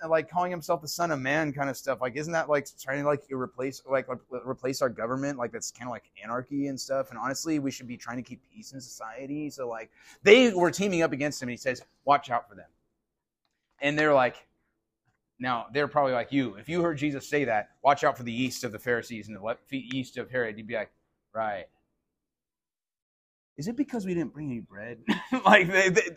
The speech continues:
they, they're looking around, they're like, "Hey, hey, Simon, hey, An-, Andrew, is this your boat? Yeah. Did you bring any bread?" "No, this is, like, we sh-, oh, dude, there was so much left over, right? We should have, like, grabbed some when we were back over on the other side, right?" "Yeah, I didn't. Did you do?" And Jesus is like,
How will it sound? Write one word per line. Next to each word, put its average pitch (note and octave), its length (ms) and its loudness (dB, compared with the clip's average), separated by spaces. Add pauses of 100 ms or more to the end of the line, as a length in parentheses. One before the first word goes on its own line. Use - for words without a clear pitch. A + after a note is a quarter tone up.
(100)
they, F3 360 4
they're F3 180 6
looking F#3 220 4
around, E3 220 4
they're D#3 80 8
like, D3 120 2 (400)
"Hey, D3+ 360 -4
hey, D3+ 160 -10
Simon, C3+ 420 -14
hey, D3+ 180 -8 (120)
An-, D#3+ 180 -4
Andrew, D#3+ 260 2
is C#3+ 80 -2
this G#3 160 -6
your G#3+ 120 2
boat? E3+ 240 2
Yeah. C#3 80 -2
Did D3 200 -4
you A#3+ 120 2
bring F#3+ 260 0
any F#3 160 -2
bread?" D3+ 300 0
"No, B2+ 180 -2
this C3+ 220 -6
is, B2+ 160 -12 (160)
like, C#3 140 0 (220)
we D#3+ 60 -20
sh-, - 180 -18
oh, C#3 120 6 (120)
dude, C#3+ 140 2
there D3+ 100 2
was C#3+ 140 0
so F#3+ 140 4
much E3+ 180 0
left D3 220 -2
over, B2 180 0
right? A#2+ 200 2 (140)
We D3 140 -2
should D#3+ 160 -2
have, C3 80 2
like, A2+ 160 -2
grabbed A#2+ 300 -2
some D3+ 180 -2
when C3 140 -2
we A#2+ 100 -2
were A#2 60 -4
back B2 260 -2
over B2 160 -6
on A#2+ 140 -4
the A2+ 80 -8
other G#2+ 120 -14
side, G#2+ 320 -6
right?" G2+ 180 -8 (100)
"Yeah, F#2 200 -10
I G2 40 -16
didn't. G2 400 -20
Did G#2+ 120 -20
you A2 200 -12
do?" A2 160 -16 (340)
And C#3+ 140 -4
Jesus D3 320 0
is B2+ 100 -6
like, C3+ 240 0